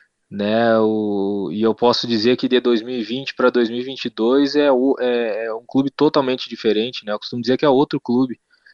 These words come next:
É, do, do, tu entra na, na, na toca e tu, tu vê a diferença, né? A, a organização que tem, né, em todas as áreas.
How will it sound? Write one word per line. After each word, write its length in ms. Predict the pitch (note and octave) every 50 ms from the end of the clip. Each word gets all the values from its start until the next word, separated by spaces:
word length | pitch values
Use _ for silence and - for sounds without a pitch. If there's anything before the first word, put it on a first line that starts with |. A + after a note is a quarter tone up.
| _ _ _ _ _ _ _ _ _ _ _ - _ -
É, 220 | G2 G2 G#2 G#2 G#2
do, 240 | G#2 G#2+ G#2+ G#2
do, 300 | G2 G#2 G#2+ G#2 G2+ G2
tu 180 | G2 - A2 G#2+
entra 300 | A2 B2 B2 - C3+ C3
na, 180 | B2+ B2+ B2 A#2+
na, 240 | A#2+ A#2+ A#2+ A#2+
na 160 | A#2 A#2 A#2 A2
toca 480 | - - A#2 B2 C3+ C#3 - D#3 C#3+
e 400 | C#3+ C3+ C3+ C3 C3 B2+ B2+ B2 -
tu, 260 | - B2+ A#2+ B2 A#2+ - _ _ _ _ _ -
tu 140 | - - B2+
vê 160 | A2 A2+ B2+
a 80 | C#3 C#3
diferença, 680 | C3 C3 - - C#3 B2 A2+ A2+ B2 C3+ C3+ - - G#2 G#2 G#2+
né? 300 | G2+ G2+ G2+ G#2 A#2 B2+
A, 400 | B2+ A#2+ A2+ G#2+ G#2+ G#2 F#2+ G2+
a 100 | G2+ G#2
organização 720 | G#2 A2 A2+ A2+ A#2+ B2 A#2+ A2+ B2 A#2 - - B2 B2+ B2+
que 120 | - A2+
tem, 400 | - A2+ B2 C3 C#3+ C#3+ C3+ - _ _ _ _ - - _ _ _ _
né, 220 | G#2+ A2 A#2 B2+ B2+
em 160 | B2 A#2+ A2
todas 360 | - - C3+ C#3+ D3 C#3+ C3+
as 200 | C3 B2 A2 G#2+
áreas. 600 | A2 A2 A#2 - C3 C#3 C3 B2 - - - -